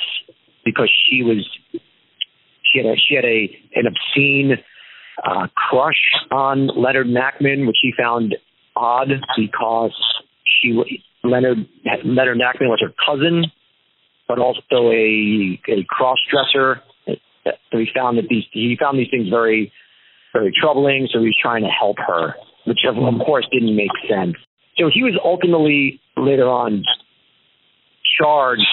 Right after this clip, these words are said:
with lying to the F B I,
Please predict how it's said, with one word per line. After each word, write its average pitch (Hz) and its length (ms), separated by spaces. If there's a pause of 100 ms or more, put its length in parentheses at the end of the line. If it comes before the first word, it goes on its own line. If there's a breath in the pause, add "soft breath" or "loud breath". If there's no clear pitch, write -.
with 117 320 (800)
lying 131 560
to 135 60
the 117 180
F 110 160
B 107 120
I, 113 340